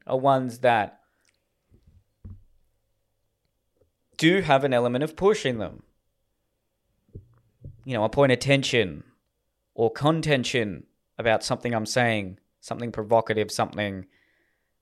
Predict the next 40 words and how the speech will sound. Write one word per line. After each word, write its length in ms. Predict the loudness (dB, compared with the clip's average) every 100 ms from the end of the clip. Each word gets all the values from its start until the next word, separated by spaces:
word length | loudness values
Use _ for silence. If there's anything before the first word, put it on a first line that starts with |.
| _ _ _ -6
where 120 | -4
the 120 | 0
audience 540 | 2 2 0 -4 -8 -8
is 240 | -8 -8 -10 -10
confused, 680 | -10 -6 -2 -2 -2 -8
perplexed, 520 | -12 0 4 4 2 -6
not 200 | -6 -4
sure 160 | -2
where 160 | 0 -2
I'm 100 | -2
taking 340 | -2 -2 -2
it. 180 | -12 -14 _ _ _ _ _ _ _
And 180 | -6 2
then 540 | 6 8 10 8 8 6
I 80 |
reveal, 680 | 4 2 2 4 4 0 -6 -6
"Ah, 460 | -6 -6 -14 -20 -20 _ _ _
that's 240 | -8 -6 -4
where 120 | -2
I 60 | -2
was 160 | -6
going." 380 | -6 -8 -10 -18 _ _ _ _ _ _ _ _
That's 220 | 0 0 -2
what 100 | -6
I 40 |
was 140 | -6 -10
trying 220 | -12 -12
to 60 |
say. 340 | -12 -12 -12 -14 -10
And 100 | -8
there's 140 | -8
a 40 |
huge, 600 | -8 -6 -6 -4 -6 -12 -20 _ _
there's 180 | -8 -6
almost 380 | -4 -4 -6 -8 -8
relief 500 | -4 0 0 0 -10
in 80 | -14
the 80 |
tension 440 | -12 -12 -12 -12 -10
there. 220 | -12 -12